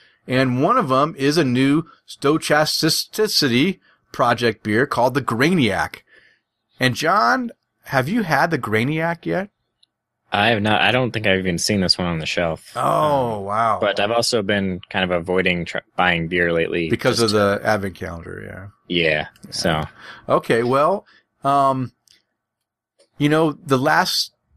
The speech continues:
Speaker 1: Stochasticity Project beer was that my mother's or my father's elderberries one. I didn't like that one very much. I know that, that Robert T P S Sponge, he, you know, he enjoyed that beer.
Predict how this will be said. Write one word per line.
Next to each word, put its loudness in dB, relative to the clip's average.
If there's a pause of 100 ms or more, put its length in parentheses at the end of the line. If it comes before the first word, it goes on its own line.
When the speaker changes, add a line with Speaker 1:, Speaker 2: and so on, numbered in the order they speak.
(160)
Speaker 1:
Stochasticity -2 (420)
Project 0
beer 4
was 0
that 2 (160)
my 0
mother's -2 (720)
or 2
my 0
father's 0
elderberries 2
one. 0
I 2
didn't 0
like 0
that 0
one -8
very -8
much. -8
I -2
know 2
that, 0 (260)
that 0
Robert 2
T -4
P 0
S 0
Sponge, 0
he, -2
you -4
know, 0
he 2
enjoyed 0
that 2
beer. -2